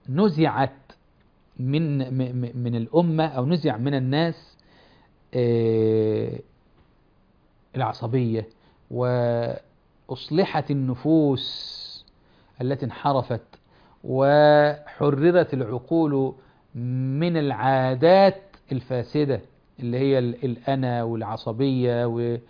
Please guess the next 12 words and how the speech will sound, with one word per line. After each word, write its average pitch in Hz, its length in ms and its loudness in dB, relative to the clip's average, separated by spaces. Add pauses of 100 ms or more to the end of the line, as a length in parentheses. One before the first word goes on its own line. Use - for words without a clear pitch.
(360)
والقدم 123 1200 -2
في 117 500 -2
الفعل 117 500 -2
والكلام 135 460 -4
ده. 165 140 0 (360)
لا، 170 260 -4
القرآن 147 600 -6 (120)
جاءنا 147 380 -2
ب-، 131 80 -6
ب-، 120 480 -4
بأن 135 320 -6
الإنسان، 135 480 -6